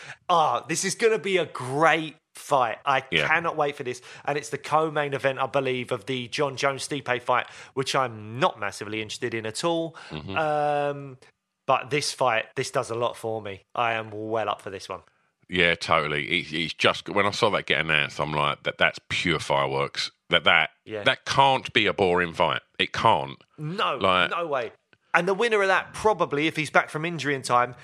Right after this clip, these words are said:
Speaker 1: gets former guest of the show, Jamal Hill.
Speaker 2: Absolutely.
Speaker 1: Uh, because obviously Jamal didn't lose his belt, he had to vacate. So, and that would be a great fight as well.
Speaker 2: Yeah.
Speaker 1: Jamal can crack. That,
Speaker 2: Yeah.
Speaker 1: th-, th-, that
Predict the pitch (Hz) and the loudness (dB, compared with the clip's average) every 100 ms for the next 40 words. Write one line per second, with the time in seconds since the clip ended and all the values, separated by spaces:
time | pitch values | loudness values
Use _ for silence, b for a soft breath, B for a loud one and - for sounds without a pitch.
0 | B - 175 - - - - 170 160 156 | B -2 0 -2 -8 -10 -2 0 2 2
1 | 170 156 170 160 - 170 160 175 180 156 | 0 0 -2 0 2 2 2 2 2 2
2 | 214 240 - - _ - 160 - 156 151 | 2 2 0 -14 _ -4 -2 0 0 0
3 | - 160 147 165 160 180 160 175 202 208 | 0 -2 -2 -4 -2 -4 -2 0 2 2
4 | 175 170 170 147 131 143 131 139 110 131 | -2 0 -4 -4 -2 0 2 0 -2 -2
5 | 135 127 - 113 - - 151 139 B B | -2 -2 -4 -4 -2 0 0 -2 B B
6 | B 165 170 254 262 269 208 156 160 156 | B 0 2 0 2 2 0 0 0 0
7 | - 143 139 143 180 214 139 76 - 185 | 0 2 2 0 -2 -4 -4 -2 0 2
8 | 226 294 165 151 196 214 - - - _ | 2 0 -4 2 2 2 -2 -12 -20 _
9 | - 202 180 208 202 196 175 180 - - | 4 6 6 6 4 0 0 0 0 -4